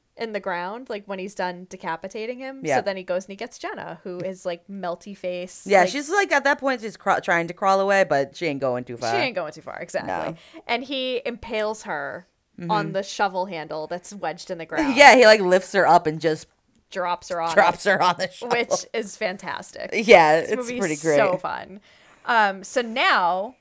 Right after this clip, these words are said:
Speaker 1: to recap, we are left with Ben, Mary Beth, Marcus, and Misty.
Speaker 2: Yeah, so now we only have four.
Speaker 1: We're down to four. Um, and that is, at that point, Ben is like, "Okay, we're gonna get those gas canisters. We need those gas canisters."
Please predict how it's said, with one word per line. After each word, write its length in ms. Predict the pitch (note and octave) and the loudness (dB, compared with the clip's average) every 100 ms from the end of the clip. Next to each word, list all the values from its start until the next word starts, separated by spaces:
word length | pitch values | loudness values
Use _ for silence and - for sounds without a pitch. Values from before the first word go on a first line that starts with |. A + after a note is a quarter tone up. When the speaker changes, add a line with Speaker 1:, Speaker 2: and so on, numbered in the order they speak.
| _ | _
Speaker 1:
to 100 | - F#3+ | -14 -12
recap, 600 | E3+ E3+ E3 D3+ F3 - | -10 -10 -8 -8 -10 -10
we 140 | F#3 F3 | -6 -6
are 80 | |
left 320 | F3+ E3+ E3+ - | -4 -6 -8 -14
with 180 | E3 | -14
Ben, 420 | - D#3 D#3 F3+ A3 _ _ _ | -10 -12 -12 -16 -20 _ _ _
Mary 300 | - D#3+ E3 | -16 -10 -10
Beth, 240 | G3 D#3+ F3 _ _ _ - | -10 -12 -12 _ _ _ -16
Marcus, 640 | D3 D3+ - F3 - - _ _ | -16 -14 -18 -18 -20 -20 _ _
and 100 | G3+ | -14
Misty. 400 | E4 - - - - | -12 -14 -20 -20 -12
Speaker 2:
Yeah, 200 | D#3+ C#3 | -8 -8
so 140 | C#3+ | -8
now 100 | C#3 | -8
we 60 | C#3 | -8
only 140 | C3+ | -10
have 100 | B2 | -12
four. 360 | - - - C#3+ _ - _ | -16 -20 -20 -20 _ -20 _
Speaker 1:
We're 80 | F3+ | -14
down 220 | E3 E3+ | -12 -12
to 60 | |
four. 360 | G3+ - - E3 _ _ _ _ _ _ | -14 -14 -14 -16 _ _ _ _ _ _
Um, 380 | A3 G3 E3+ E3 | 0 0 0 -4
and 160 | - A3+ | -4 0
that 160 | G#3+ G#3+ | 0 0
is, 120 | G3+ - | -8 -10
at 360 | G3+ - G#3+ G3+ | -10 -6 -4 0
that 180 | F#3+ | 0
point, 340 | - F3+ D#3+ - F3+ | -2 -12 -12 -16 -8
Ben 200 | E3+ D#3 | -8 -8
is 100 | E3 | -10
like, 140 | D#3 | -10
"Okay, 180 | E3+ D#3 | -10 -10
we're 140 | D3 E3 | -12 -10
gonna 160 | E3 | -12
get 160 | D#3+ D#3 | -12 -12
those 220 | - - | -12 -12
gas 260 | - - - | -16 -16 -16
canisters. 560 | - - G3+ - - | -18 -20 -18 -18 -16
We 100 | F3+ | -16
need 260 | F3 E3 E3 | -16 -18 -16
those 180 | F#2+ - | -16 -14
gas 260 | - - | -16 -16
canisters." 720 | - - G3 - - - - | -14 -16 -16 -20 -20 -20 -20